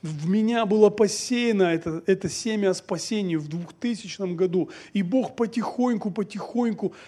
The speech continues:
и своим избранием ввёл меня. И Он здесь говорит: «Не вы меня избрали, а я вас избрал и поставил вас».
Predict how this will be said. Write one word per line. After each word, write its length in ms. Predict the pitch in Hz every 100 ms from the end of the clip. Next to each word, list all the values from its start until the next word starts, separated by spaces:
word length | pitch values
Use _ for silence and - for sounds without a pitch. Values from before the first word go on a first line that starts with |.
| - -
и 160 | 202
своим 480 | - - 202 220 208
избранием 640 | 175 165 202 220 208 196
ввёл 320 | 160 160 226
меня. 320 | 214 202 160 135 - -
И 60 |
Он 160 | 202 214
здесь 200 | 196 208
говорит: 420 | 175 233 233 -
«Не 140 | 196 214
вы 240 | 185 240
меня 340 | 226 208 208 208
избрали, 640 | 180 180 214 208 151 - -
а 140 | - 170
я 320 | 185 220 208
вас 280 | 190 - 208
избрал 440 | 175 165 208 190
и 160 | 196 175
поставил 840 | 220 202 - 226 226 220 196 175
вас». 300 | 156 -